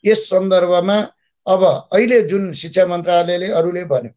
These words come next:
त्यसको पनि हामीले यसरी नगरौँ, यो बाटो जाउँ भनेर भन्यो। जस्तो कि भर्ना नलिनु, पठन पाठन सुचारू रूपले गरौँ भन्ने खालको सुच-, अहिले नगर्नु भन्ने खालको शिक्षा मन्त्रालयबाट हिजो विज्ञप्ति आयो।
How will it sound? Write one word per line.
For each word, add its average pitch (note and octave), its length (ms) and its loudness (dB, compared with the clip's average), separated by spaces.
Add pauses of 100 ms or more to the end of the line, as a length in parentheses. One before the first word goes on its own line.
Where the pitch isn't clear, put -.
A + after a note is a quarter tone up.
(360)
त्यसको G#3 300 0
पनि A#3+ 220 2
हामीले G3+ 520 -2
यसरी G3+ 280 -2
नगरौँ, F#3 480 -2 (300)
यो F#3+ 120 2
बाटो F#3 260 2
जाउँ F3+ 280 0
भनेर E3 240 -8
भन्यो। D3 240 0 (480)
जस्तो E3 300 0
कि G3 120 -4
भर्ना F3+ 420 0
नलिनु, F3+ 580 -2
पठन G3 360 0
पाठन F3+ 380 -2
सुचारू - 380 -8
रूपले F#2+ 300 -8
गरौँ F#2 320 -4 (500)
भन्ने D#3 280 -2
खालको F3 600 -2 (220)
सुच-, F#3 260 -4
अहिले F#3+ 320 4
नगर्नु F#3 580 0
भन्ने D#3+ 300 -6
खालको F3 280 -2
शिक्षा F#3+ 320 -4
मन्त्रालयबाट E3 640 -6 (380)
हिजो F3 180 -4
विज्ञप्ति G3+ 460 -2
आयो। A#2+ 160 -4